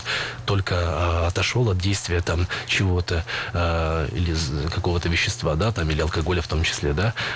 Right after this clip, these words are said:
то, наверное, трудно говорить о Боге для начала. Но когда человек уже прошел, а, период, э, определенного какого-то, м, такого детоксикации, да, вот, э, медицинского, а, медицинской помощи,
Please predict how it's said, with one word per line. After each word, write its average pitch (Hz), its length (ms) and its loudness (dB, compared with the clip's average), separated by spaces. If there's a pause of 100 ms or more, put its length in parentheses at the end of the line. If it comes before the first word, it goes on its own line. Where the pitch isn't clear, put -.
(140)
то, 90 100 0
наверное, 113 360 2
трудно 92 320 2
говорить 85 320 2
о - 40 2
Боге 82 280 0 (160)
для 87 100 2
начала. - 500 0
Но 80 120 0
когда 95 280 2
человек 101 480 2
уже 98 280 2
прошел, 131 520 0 (320)
а, 90 460 2
период, 98 420 0
э, 85 540 0
определенного 92 560 2
какого-то, 87 460 -2 (280)
м, 82 440 -2
такого 90 360 0 (200)
детоксикации, 98 760 0
да, 107 220 2
вот, 95 240 -2
э, 85 100 0
медицинского, 98 680 2 (320)
а, 82 680 0
медицинской 104 540 2
помощи, 98 560 0